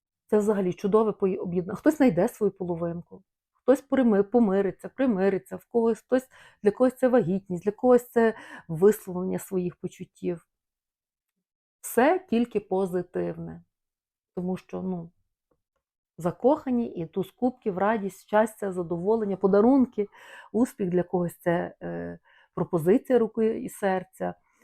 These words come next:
А для когось це, можливо, партнерство буде стосуватися, бізнес-партнера, який щ-, вам запропонують щось таке для вас <gasps> незвичне, цікаве, таке, що вам буде вже хотітися, е, втілювати і працювати з цією людиною.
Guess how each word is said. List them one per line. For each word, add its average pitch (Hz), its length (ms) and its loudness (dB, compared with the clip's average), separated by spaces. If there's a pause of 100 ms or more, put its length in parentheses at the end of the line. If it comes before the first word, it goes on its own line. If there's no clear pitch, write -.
(280)
А 247 120 6
для 277 160 -2
когось - 240 -10
це, - 80 0
можливо, 254 320 4
партнерство 202 560 -4
буде 160 200 -8
стосуватися, 165 680 -10
бізнес-партнера, 165 1040 -4
який 185 460 -8
щ-, - 220 -10
вам 175 140 -2
запропонують 240 760 2
щось 311 280 -2
таке 240 300 2
для 220 160 4
вас 214 240 2 (240)
<gasps> - 240 -10
незвичне, 247 720 4 (300)
цікаве, 240 920 4
таке, 214 320 -2
що 202 360 -2
вам 196 320 -2
буде 202 280 -2
вже 196 240 2
хотітися, 185 1040 -6
е, 180 220 -10 (1000)
втілювати 180 560 -2 (540)
і 214 80 -4
працювати 185 600 -4
з - 60 -20
цією 170 260 -6
людиною. 175 540 -8